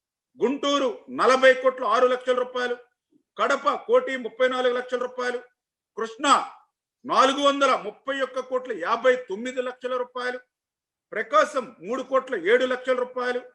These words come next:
విశాఖపట్నం నాలుగు కోట్ల అరవై ఆరు లక్షల రూపాయలు, విజయనగరం రెండు వందల ఎనభై ఎనిమిది కోట్ల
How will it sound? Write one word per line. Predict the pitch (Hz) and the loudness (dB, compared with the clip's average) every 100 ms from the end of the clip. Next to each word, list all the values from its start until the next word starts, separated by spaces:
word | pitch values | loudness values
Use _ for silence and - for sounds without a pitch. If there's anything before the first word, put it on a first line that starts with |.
| _ _ _ _ _ - | _ _ _ _ _ -8
విశాఖపట్నం | 214 294 285 285 277 - 277 160 - 151 | -2 4 4 4 0 0 -2 -4 -8 -2
నాలుగు | 233 269 - | 0 0 0
కోట్ల | 262 262 202 | -2 0 -2
అరవై | 196 240 254 247 | 0 2 2 2
ఆరు | 247 247 | 0 -4
లక్షల | 233 247 240 | -6 -6 -6
రూపాయలు, | 240 247 247 - - _ _ _ _ 135 | -6 -4 -4 -6 -16 _ _ _ _ -8
విజయనగరం | 208 285 285 285 269 247 - - 160 | 2 4 4 4 2 0 -4 -12 -6
రెండు | 220 269 277 269 | -6 -4 -2 -2
వందల | 269 262 247 220 | -2 -2 -2 -2
ఎనభై | 240 262 247 254 247 | -4 -2 0 0 -2
ఎనిమిది | 254 254 247 247 | -6 -8 -8 -6
కోట్ల | 247 247 | -4 -4